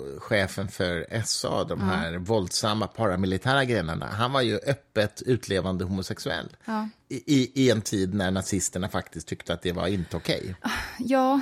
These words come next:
Speaker 2: jag läste den här boken, De gröna nazisterna.
Speaker 1: Mm.
Speaker 2: Och den beskriver då hur den här rörelsen mobiliserar sig på tjugotalet.
Speaker 1: Mm.
Speaker 2: Och då fanns det faktiskt en gren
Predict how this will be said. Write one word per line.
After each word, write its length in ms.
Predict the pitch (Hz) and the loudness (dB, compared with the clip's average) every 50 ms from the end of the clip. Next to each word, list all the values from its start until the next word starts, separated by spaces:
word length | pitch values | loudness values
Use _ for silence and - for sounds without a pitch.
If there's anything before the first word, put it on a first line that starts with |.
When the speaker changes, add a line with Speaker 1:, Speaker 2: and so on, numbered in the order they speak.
| 269 - | 0 2
Speaker 2:
jag 160 | - 262 262 | 2 2 4
läste 380 | 277 302 320 311 269 - - 277 | 6 4 4 4 2 0 0 0
den 100 | 285 294 | 2 4
här 80 | 285 | 4
boken, 300 | 254 269 254 240 - 208 | 6 4 4 2 2 0
De 140 | 196 196 196 | 0 2 2
gröna 340 | 196 233 240 233 220 202 196 | 2 2 2 2 0 0 -2
nazisterna. 640 | 202 214 - 277 285 - - - 220 185 190 254 277 - | -2 -2 -2 -4 -4 -4 -4 -4 -2 -2 0 -2 -2 -2
Speaker 1:
Mm. 200 | - 95 92 95 98 110 120 | -2 -2 0 0 -2 -4 -6
Speaker 2:
Och 280 | - - - 226 208 - - | -10 -6 -4 -4 -4 0 0
den 240 | 240 240 247 254 | 2 4 6 6
beskriver 500 | 254 294 - - - 294 269 262 262 311 | 4 4 0 -2 -2 -2 -2 -2 -2 -2
då 180 | 320 320 226 - | -2 0 0 0
hur 180 | 202 190 214 214 | 0 -2 -2 -2
den 240 | 208 208 208 208 196 | 0 0 2 2 2
här 180 | 208 214 196 | 2 0 0
rörelsen 460 | 202 214 214 202 185 185 - 202 190 190 | 0 0 0 0 -2 -2 -2 -2 0 0
mobiliserar 560 | 190 180 185 190 214 - - 226 233 254 277 | 0 0 0 -2 -2 -2 -2 0 0 0 0
sig 140 | - 240 226 | 0 -2 -2
på 100 | - 180 | -2 -4
tjugotalet. 720 | - - 254 247 196 185 - 196 180 190 214 262 285 - | -4 -2 -2 -2 -2 -4 -2 -2 -2 0 0 -2 -2 -4
Speaker 1:
Mm. 120 | - 104 - - - | -10 -12 -14 -16 -18
Speaker 2:
Och 300 | - - - - 220 - - | -20 -8 -4 -4 -4 2 4
då 140 | 233 254 | 4 4
fanns 400 | 262 - - 269 277 320 359 - | 4 2 2 2 2 2 2 0
det 80 | - 330 | -2 0
faktiskt 340 | - 285 247 - - - - | 0 0 0 0 -2 -2 -2
en 100 | 196 196 | 0 0
gren 420 | 202 196 185 175 170 175 202 214 | 0 0 0 0 0 0 0 -2